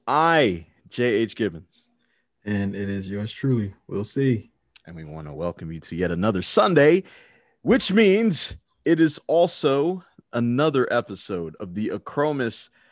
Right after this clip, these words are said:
Speaker 1: Podcast. What a heavenly Sunday it is, baby. Easter Sunday.
Speaker 2: Yes, it is.
Speaker 1: Praise
Speaker 2: It's a
Speaker 1: God.
Speaker 2: beautiful one.
Speaker 1: Praise
Speaker 2: Rejoice.
Speaker 1: God. He is risen, hasn't he?
Speaker 2: Yes, he has.
Speaker 1: Yes, yes. Amen, amen,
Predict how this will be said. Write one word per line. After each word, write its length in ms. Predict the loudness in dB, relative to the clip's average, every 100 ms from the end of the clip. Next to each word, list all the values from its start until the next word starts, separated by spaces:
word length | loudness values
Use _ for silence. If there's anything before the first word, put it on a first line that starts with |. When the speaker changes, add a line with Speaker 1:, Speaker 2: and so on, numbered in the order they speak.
| _ -8
Speaker 1:
Podcast. 760 | -2 -2 -2 -6 -6 -8 -12
What 160 | -6 -6
a 60 | -6
heavenly 540 | -4 -4 -2 -4 -6
Sunday 460 | -6 -6 -4 -4 -2
it 60 |
is, 220 | -2 -4
baby. 320 | -2 -2 -2 -4
Easter 280 | -8 -10
Sunday. 520 | -14 -8 -6 -4 -6 -8 _ _ _ _
Speaker 2:
Yes, 200 | -14 -10
it 80 | -8
is. 300 | -6 -6 -8
Speaker 1:
Praise 80 | -12
Speaker 2:
It's 80 | -16
a 20 | -10
Speaker 1:
God. 40 |
Speaker 2:
beautiful 360 | -6 -6 -8 -10
one. 200 | -10 -14 _ -12
Speaker 1:
Praise 220 | -6 -4
Speaker 2:
Rejoice. 240 | -2 -2
Speaker 1:
God. 320 | -4 -10 -18 _ _
He 140 | -14 -12
is 160 | -12
risen, 260 | -16 -20 -20 _ _ -12
hasn't 340 | -10 -10 -12
he? 60 | -12
Speaker 2:
Yes, 80 | -8
he 100 | -6
has. 420 | -6 -6 -8 -14 _
Speaker 1:
Yes, 800 | -6 -2 0 2 2 0 -4 -12
yes. 380 | -8 -8 -8 -10
Amen, 500 | -12 -10 -10 -8 -8
amen, 600 | -10 -10 -8 -6 -6 -8